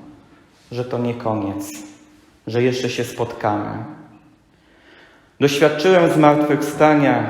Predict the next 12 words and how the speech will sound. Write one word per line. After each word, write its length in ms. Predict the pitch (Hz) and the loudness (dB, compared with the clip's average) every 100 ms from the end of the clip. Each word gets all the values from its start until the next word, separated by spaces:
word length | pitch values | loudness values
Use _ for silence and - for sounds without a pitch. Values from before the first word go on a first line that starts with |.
| - | -2
gdy 100 | 123 | -4
po 140 | 127 127 | 2 2
ludzku 680 | 131 151 - - 120 110 113 - - - - | 2 0 -4 -4 -2 -2 -6 -14 -20 -20 -10
z 140 | 117 113 | -8 0
beznadziejnej 920 | 135 135 131 127 147 147 139 131 - | 2 4 2 2 4 4 4 2 0
sytuacji 760 | 135 135 123 123 127 - 120 120 120 - - - - _ _ _ | -4 -4 -2 0 -2 -4 -10 -10 -12 -16 -20 -20 -20 _ _ _
udało 380 | 123 123 160 175 | -4 0 0 0
się 260 | - 156 151 | 0 0 2
jednak 400 | 156 156 147 147 | 2 2 2 2
wyjść 500 | - 170 113 - - | 0 0 -2 -6 -4
obronną 540 | 120 120 117 113 110 | 0 2 2 0 0
ręką 480 | 110 104 101 101 | -2 -2 -6 -8